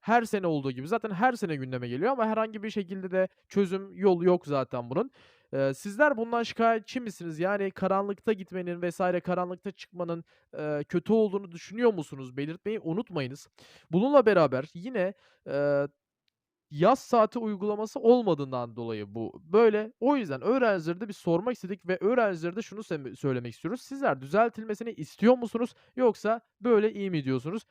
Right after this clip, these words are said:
Onu belirtmeyi unutmayınız. Tam gün okula giden arkadaşlarımızda sanırım bu durum yok ama, eee, sabahçı öğlenci-, öğle-, eee, öğlenci-, öğrencilerde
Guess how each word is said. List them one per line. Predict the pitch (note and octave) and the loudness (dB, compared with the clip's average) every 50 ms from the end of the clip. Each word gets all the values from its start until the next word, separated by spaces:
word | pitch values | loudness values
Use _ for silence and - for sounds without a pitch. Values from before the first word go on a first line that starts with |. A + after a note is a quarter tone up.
| _ _ - | _ _ 0
Onu | A3+ A3+ G3 F#3+ G3 F#3 | 0 0 0 -2 0 2
belirtmeyi | A3 A3 G3+ E3+ - - G#3+ A#3 | 2 2 2 0 0 0 0 0
unutmayınız. | G#3 F3 E3 D#3+ - - C3+ B2+ B2 - - | 2 0 0 0 -2 -4 -6 -6 -6 -8 -6
Tam | - G3 B3 - D#4+ D4+ C4+ | -2 0 0 0 0 -4 -4
gün | C#4 C4 | -2 -2
okula | B3 A#3 A#3 A#3 A3+ | -2 0 2 2 2
giden | A3+ G3+ A3 | 2 0 0
arkadaşlarımızda | G#3+ G#3 G#3 G3 G#3 G#3 G3+ - G#3+ G#3+ A3+ A#3+ D4 | 0 0 0 2 0 0 -2 -2 -6 -8 -8 -10 -8
sanırım | - - B3 A#3+ A#3+ G#3+ A#3 B3+ A3 | -4 -2 -2 0 0 0 -2 -2 -2
bu | A#3 A#3 B3+ B3+ G3 F3 | -2 -2 -2 -2 -2 0
durum | G3 G3+ G#3+ B3+ C#4 | 2 2 2 2 4
yok | B3 F#3 F3+ - A3 G3 | 4 4 4 4 2 2
ama, | A3 A3 F#3 E3 G3+ - _ _ _ _ _ _ _ _ _ _ D3+ | 2 2 2 0 0 -2 _ _ _ _ _ _ _ _ _ _ -2
eee, | D3 C#3+ D3 D3 | 0 0 0 2
sabahçı | - F#3+ F#3+ G3 G#3+ G#3+ - - C#4 | 2 4 6 6 6 4 4 2 2
öğlenci-, | C4+ A#3+ A3 G#3 F#3+ F3 F#3+ F#3 | 4 4 4 2 2 0 -2 0
öğle-, | F3+ F3+ F3 F3 F3 F3 E3+ - D#3+ | 2 4 4 4 4 2 0 0 0
eee, | D3+ | 0
öğlenci-, | D3 C#3+ C#3+ C#3+ D3 D3+ D#3 D#3 D#3 D3+ C#3 D#3 D#3 | 0 0 0 0 0 0 0 -2 -2 -4 -8 -8 -6
öğrencilerde | C3 E3 F#3 G3+ G#3+ G#3+ G3 F3+ D#3+ - E3+ D#3+ D#3 D3 D3+ D#3+ A#3+ D4+ | -2 0 2 4 4 4 2 0 -2 -4 -2 -2 -2 0 0 -2 -4 -4